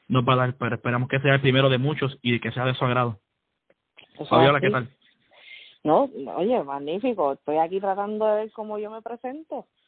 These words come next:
Speaker 2: Am, pues, Juan, ¿qué te digo? Yo también soy nacida en Fajardo, Puerto Rico. Y, eh, bueno,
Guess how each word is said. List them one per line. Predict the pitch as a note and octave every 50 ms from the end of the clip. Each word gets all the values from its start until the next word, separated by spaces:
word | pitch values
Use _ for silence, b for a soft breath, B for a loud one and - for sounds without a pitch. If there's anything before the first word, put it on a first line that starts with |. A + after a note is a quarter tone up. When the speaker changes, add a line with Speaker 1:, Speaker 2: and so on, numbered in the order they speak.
| _ _ _ _ _ _
Speaker 2:
Am, | F3+ F#3 F3+ F3 E3+ E3 D#3+ -
pues, | - F3+ F3 E3 E3 D#3+ C#3+ - _ _ _ _ _
Juan, | _ F3+ F#3+ G#3 A#3+ D#4 D#4+ C4
¿qué | B3 A#3+ A#3
te | B3+ C4 C4
digo? | C4 C#4+ E4 F4 D#4 A#3
Yo | G3+ F#3+ F#3+ F#3+ F#3+
también | - - G#3 A3 A3 G#3+ A3 A3+
soy | - A#3+ A#3+
nacida | A#3+ A#3 A3+ A3+ - G#3+ G#3+ A#3+
en | B3 B3
Fajardo, | B3 A3+ G3 G3 G3+ F3+ F3+ F#3 F#3+
Puerto | F#3+ A3 A3 G#3+ - A#3+ A#3+
Rico. | A3+ G3 F3+ E3 D#3+ - F3+ B3 - _ _ _ _ _ _ _ _ - _ _ _ _ - - _ _
Y, | - G3 F#3 F#3 F3+ F3+ F3 E3+ D#3+ D3+ C#3 A#2 F#2+ D#2+ C2 - - _ _ _ _ _ _ _ _ _ _ _ -
eh, | D#3 D#3 C#3+ B2+ A2+ D2+ - - D3+ - _ _ _ _ _ _ _ _ _ _ _ _ _ _ _ _ -
bueno, | E3 D#3+ D3 C#3 B2+ -